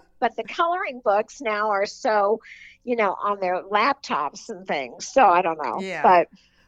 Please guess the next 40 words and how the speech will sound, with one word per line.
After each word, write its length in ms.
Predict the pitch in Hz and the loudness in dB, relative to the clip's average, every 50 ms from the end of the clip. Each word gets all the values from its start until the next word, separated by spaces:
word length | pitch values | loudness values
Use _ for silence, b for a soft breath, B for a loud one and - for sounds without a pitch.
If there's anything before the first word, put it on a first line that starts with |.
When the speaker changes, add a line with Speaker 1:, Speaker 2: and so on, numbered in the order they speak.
| b _ | b _
Speaker 1:
Well, 200 | 220 240 240 254 | -2 0 0 0
you 120 | 262 226 214 | 0 -2 0
got 220 | 240 240 240 233 | 0 0 0 -2
some, 180 | - 247 233 185 - | -4 -6 -6 -4 -4
you 140 | 202 170 151 | -6 -6 -2
got 220 | - 180 180 - | -2 -2 -2 0
some 100 | 196 190 | -2 -2
great 200 | 180 190 196 196 | 0 0 0 0
ideas, 480 | 190 185 185 165 220 233 208 156 - - | 0 -2 -2 -4 -4 -6 -6 -6 -8 -8
Lori. 260 | 147 143 139 143 156 | -8 -8 -6 -6 -6
You're 140 | 165 143 131 | -8 -10 -12
cracking 420 | - - 185 175 180 - 202 175 165 | -4 0 0 0 2 2 2 4 4
me 140 | 170 175 196 | 4 4 2
up. 260 | 214 160 - - - | 2 0 0 -2 -8
Speaker 2:
Well, 200 | 277 285 247 233 B B B B B B B _ _ _ _ _ _ _ _ | -8 -8 -8 -8 B B B B B B B _ _ _ _ _ _ _ _
that's 260 | 262 240 - - - | -6 -6 -6 -8 0
fun. 180 | - 208 214 | 2 2 4
Speaker 1:
Yeah. 220 | 208 185 135 123 143 | 4 2 2 0 -4
Speaker 2:
Thank 300 | - - 107 180 185 - 175 | -8 -8 -8 -8 -6 -4 -4
you. 200 | 139 82 147 - _ _ - | -4 -4 -4 -8 _ _ -10
It 100 | 214 208 | -6 -4
was 180 | 202 202 196 - | -4 -4 -4 -6
a 60 | 190 | -10
surprise 640 | - - - - - 226 180 175 170 175 180 - - | -12 -12 -16 -10 -4 -2 0 0 0 -2 -4 -8 -12
in 40 | 156 | -10
writing 340 | 151 147 151 160 160 156 156 _ | -6 -6 -4 -4 -4 -8 -6 _
books 480 | 165 160 156 139 131 - - - - - | 0 2 2 2 0 -2 -6 -14 -12 -8
because 680 | - 170 - - - 147 143 147 156 156 160 - - - _ _ _ - | -8 -8 -4 -2 0 0 2 2 0 -2 -6 -10 -18 -20 _ _ _ -6
I 180 | - 180 190 190 - _ - | -2 -2 -2 -2 -4 _ -12
never 300 | 170 180 180 175 175 170 | -6 -4 -2 -2 -2 -2
thought 180 | - 180 165 | -2 0 0
I 60 | 151 147 | 0 0
was 140 | 143 147 | -2 -4
that 200 | - 147 139 - | -6 -8 -8 -8
person, 480 | - - 135 117 - - 135 120 151 - - _ _ _ _ _ _ _ _ | -8 -8 -8 -6 -6 -8 -10 -12 -12 -14 -18 _ _ _ _ _ _ _ _
but 160 | 202 175 160 | 4 4 4
it 100 | 165 160 | 2 -2
just 200 | - 160 - - | -6 -10 -10 -10
happened. 480 | - 131 - - - - - - - - - - _ - | -10 -10 -10 -10 -10 -12 -12 -12 -16 -18 -20 -20 _ -10
Speaker 1:
Well, 300 | 180 165 170 170 - | -8 -6 -6 -8 -10